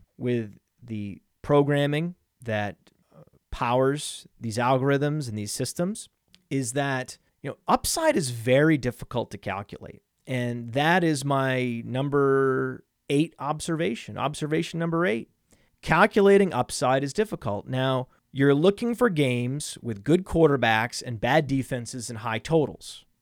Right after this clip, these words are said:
And everyone saw this coming in Atlanta, right? Seattle, Atlanta was chalk, and everyone saw it coming. The case for Davante Adams was, well, we know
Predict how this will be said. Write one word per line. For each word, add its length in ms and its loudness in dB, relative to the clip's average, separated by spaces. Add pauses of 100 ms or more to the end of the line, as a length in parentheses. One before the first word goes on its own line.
And 140 -2
everyone 400 2
saw 240 0
this 180 -4
coming 500 -8 (260)
in 100 2
Atlanta, 500 -2 (220)
right? 260 -4
Seattle, 460 -2
Atlanta 480 0 (260)
was 200 -6
chalk, 440 8
and 60 -2
everyone 260 0
saw 200 2
it 80 -4
coming. 320 -12 (240)
The 80 0
case 340 2
for 160 2
Davante 480 2
Adams 460 2
was, 540 -2 (220)
well, 240 4
we 120 0
know 560 6